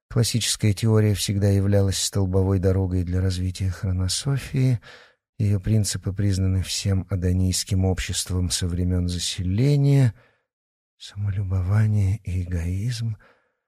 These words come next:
проявившиеся в отказе от этих принципов, могут привести лишь к бессмысленному накручиванию одной бесплодной гипотезы на другую,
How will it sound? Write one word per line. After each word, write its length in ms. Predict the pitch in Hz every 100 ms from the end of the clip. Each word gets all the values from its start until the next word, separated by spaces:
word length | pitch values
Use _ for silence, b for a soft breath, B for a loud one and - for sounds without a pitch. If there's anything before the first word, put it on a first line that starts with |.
| _ _ _ _
проявившиеся 840 | 98 104 104 107 - 98 95 -
в 60 | 98
отказе 480 | 98 - 101 87 95
от 140 | 92
этих 260 | 95 90 -
принципов, 560 | 95 95 - 98 92
могут 340 | 95 104 107 -
привести 520 | 98 104 98 - 104
лишь 200 | 110 98
к 80 | 95
бессмысленному 1120 | 87 - - 104 110 - 104 101 98 98 98
накручиванию 880 | 98 - 107 110 - 98 95 92 95
одной 280 | 95 101
бесплодной 680 | 92 87 - 98 98 95 95
гипотезы 560 | 90 90 98 - 90 95
на 140 | 95
другую, 520 | 98 98 101 90 82